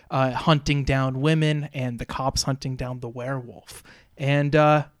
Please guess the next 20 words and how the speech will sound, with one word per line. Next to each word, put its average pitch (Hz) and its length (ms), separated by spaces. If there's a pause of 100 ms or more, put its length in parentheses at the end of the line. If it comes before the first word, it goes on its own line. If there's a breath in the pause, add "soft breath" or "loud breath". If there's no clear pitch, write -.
(120)
it's 165 160
a, 165 180
it's 170 120
a 170 60
fantastic 165 680
film. 123 240
I 127 80
had 139 120
a 131 40
really 131 240
great 127 260
time 135 240
with 120 200
it. - 200 (440 soft breath)
Mike, 160 540 (100)
uh, 139 520
so 185 200
you 170 200
said 170 240
you'd 165 280